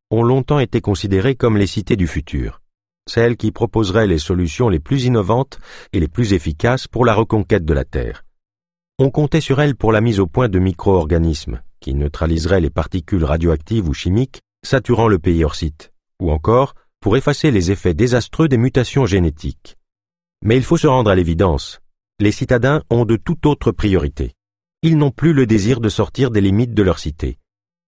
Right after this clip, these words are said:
La peur de l'extérieur, relayée par les médias en mal de sensations fortes, engendre chez eux une forme de psychose, une fascination de l'enfermement, comme ces prisonniers qui finissent par s'identifier au mur de leur prison.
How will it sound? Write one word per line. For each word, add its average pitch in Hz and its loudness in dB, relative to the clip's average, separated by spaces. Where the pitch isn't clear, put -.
La 80 -4
peur 131 0
de 135 0
l'extérieur, 123 2
relayée 98 2
par 76 -2
les 71 0
médias 90 2
en 78 2
mal 82 2
de 73 0
sensations 78 -4
fortes, - -2
engendre 120 2
chez 123 0
eux 160 4
une 107 2
forme 135 0
de 95 2
psychose, 73 -4
une 90 -2
fascination 117 0
de 62 -6
l'enfermement, 65 -4
comme 190 0
ces 131 0
prisonniers 101 2
qui 92 -2
finissent 104 0
par 85 -2
s'identifier 113 0
au 113 2
mur 98 0
de 85 2
leur 73 0
prison. 62 -6